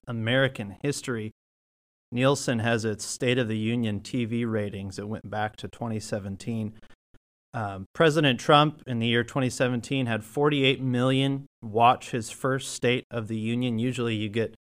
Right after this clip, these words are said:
the most viewers for their first year in office. By twenty twenty, that had dwindled down to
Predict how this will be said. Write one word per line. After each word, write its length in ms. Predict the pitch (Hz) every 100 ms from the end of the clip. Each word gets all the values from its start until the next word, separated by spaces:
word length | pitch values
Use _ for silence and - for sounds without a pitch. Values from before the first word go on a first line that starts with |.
| -
the 80 | 117
most 380 | 117 131 131 -
viewers 420 | 113 113 113 107
for 160 | -
their 160 | 107 104
first 640 | - - 131 120 - -
year 300 | 120 113 117
in 100 | 110
office. 560 | 107 113 113 120 113 - _ _ _
By 140 | 123
twenty 340 | 123 - 151 139
twenty, 480 | - 165 175 170 139
that 180 | 139
had 140 | 135 120
dwindled 400 | 127 135 127 110
down 340 | 117 120 117 110
to 280 | 113 107